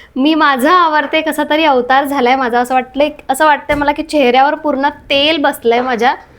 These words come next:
तर, अ, चला, व्हिडिओला मी इथेच एंड करते. कसा वाटला आजचा व्हिडिओ, नक्की कमेंट करून सांगा.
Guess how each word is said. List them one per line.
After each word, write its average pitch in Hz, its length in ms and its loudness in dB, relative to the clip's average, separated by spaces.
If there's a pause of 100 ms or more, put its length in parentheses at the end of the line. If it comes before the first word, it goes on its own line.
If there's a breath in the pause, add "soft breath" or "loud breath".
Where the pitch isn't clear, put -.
(540 soft breath)
तर, 262 200 4
अ, 269 220 4 (100)
चला, 277 160 0
व्हिडिओला 262 420 0
मी 294 160 -2
इथेच 330 280 -2
एंड 320 200 -2
करते. 294 300 -4
कसा 285 280 -2
वाटला 349 280 0
आजचा 302 240 -2
व्हिडिओ, 285 280 -2
नक्की 262 300 -6
कमेंट 208 320 -4
करून 196 220 -8
सांगा. 196 280 -14